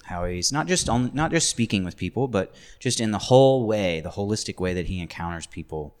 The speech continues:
th-, uh, in his ministry that we see in the gospel accounts. And so, as we've been talking about this speaking of Jesus these last couple of weeks, we've even come across,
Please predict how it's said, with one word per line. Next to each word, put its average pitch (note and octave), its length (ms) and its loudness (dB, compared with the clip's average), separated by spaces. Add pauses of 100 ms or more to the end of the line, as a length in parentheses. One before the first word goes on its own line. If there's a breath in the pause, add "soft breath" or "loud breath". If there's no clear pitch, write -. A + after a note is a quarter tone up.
(240 loud breath)
th-, - 140 -16
uh, E2 260 -10
in E2+ 320 -10
his E2+ 160 -8
ministry E2+ 420 -8
that E2+ 140 -12
we - 80 2
see E2+ 240 -2
in E2 140 -12
the D#2+ 80 -14
gospel D#2+ 420 -10
accounts. D#2+ 560 -10 (600 soft breath)
And G2+ 100 -6
so, G#2 300 2
as G#2 160 0
we've G2+ 140 -2
been F#2+ 100 0
talking A2 340 2
about F2+ 600 -2
this F#2 200 0
speaking G#2 520 -2
of F2+ 80 -4
Jesus F#2+ 340 -2
these F#2 160 -6
last F2 300 0
couple E2+ 240 8
of D#2+ 100 -12
weeks, F2 320 -8
we've G2+ 140 0
even G2 200 -2
come G#2 180 -2
across, G2 640 0